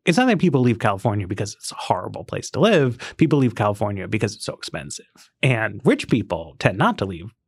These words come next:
California 'cause they can afford it, right? So I, I started writing about, about that. And I have sometimes found myself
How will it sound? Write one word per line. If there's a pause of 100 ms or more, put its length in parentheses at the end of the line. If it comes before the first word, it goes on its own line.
California
'cause (220)
they
can
afford
it, (100)
right? (1200)
So
I, (320)
I
started
writing
about, (400)
about
that. (320)
And
I
have
sometimes (320)
found
myself